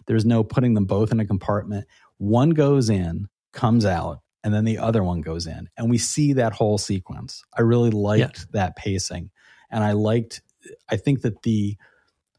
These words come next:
Speaker 1: while I have issues with particular storytelling moments, I don't have issues with the storytelling as a whole, and I don't have issues with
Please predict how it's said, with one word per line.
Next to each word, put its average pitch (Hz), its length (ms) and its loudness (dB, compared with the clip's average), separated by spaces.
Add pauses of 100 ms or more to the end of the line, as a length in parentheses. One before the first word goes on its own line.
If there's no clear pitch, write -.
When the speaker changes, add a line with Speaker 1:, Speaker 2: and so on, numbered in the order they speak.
(160)
Speaker 1:
while 120 240 2
I 120 100 2
have 120 260 0
issues 156 480 0
with 120 200 -4
particular 123 560 -2
storytelling 110 760 -2
moments, 107 640 -2 (380)
I 110 100 0
don't 123 160 0
have 110 180 0
issues 107 440 -2
with 104 400 -4
the 113 160 -4
storytelling 101 1080 -4 (140)
as 90 80 -6
a - 60 -6
whole, 151 580 -2
and 110 120 -4
I 107 60 0
don't 143 220 -2
have 120 240 -2
issues 123 500 -2
with 104 240 -4